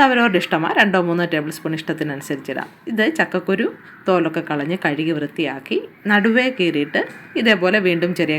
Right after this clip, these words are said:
കഷ്ണങ്ങളാക്കി ഇട്ടേക്കുന്നതാണേ. ഇതും നമുക്ക് കഴുകി മാറ്റി വയ്ക്കാം. ഇനി ഒരു ചി-, ചീനിച്ചട്ടിയോ ചട്ടിയോ എന്തെങ്കിലും നമുക്കിഷ്ടമുള്ളൊരു പാത്രം, അടികട്ടിയുള്ളൊരു പാത്രം വെക്കുക. അതിലേക്ക് രണ്ട്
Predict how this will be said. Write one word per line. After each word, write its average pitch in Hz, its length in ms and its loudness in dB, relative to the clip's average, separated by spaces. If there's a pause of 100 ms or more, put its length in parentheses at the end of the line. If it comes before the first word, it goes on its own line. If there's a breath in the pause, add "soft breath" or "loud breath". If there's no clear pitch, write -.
കഷ്ണങ്ങളാക്കി 147 580 -6
ഇട്ടേക്കുന്നതാണേ. 131 640 -8 (680 loud breath)
ഇതും 226 280 4
നമുക്ക് 156 300 0 (140)
കഴുകി 160 420 2
മാറ്റി 139 320 -2
വയ്ക്കാം. - 320 -6 (400)
ഇനി 202 180 2 (220)
ഒരു 202 120 2 (100)
ചി-, 180 180 2 (440)
ചീനിച്ചട്ടിയോ 180 600 2 (180)
ചട്ടിയോ 185 360 2 (220)
എന്തെങ്കിലും 180 500 0
നമുക്കിഷ്ടമുള്ളൊരു 165 800 -2
പാത്രം, 151 320 0 (180)
അടികട്ടിയുള്ളൊരു 180 680 2
പാത്രം 143 380 -4
വെക്കുക. 139 240 -6 (120)
അതിലേക്ക് 160 380 0 (100)
രണ്ട് 185 260 2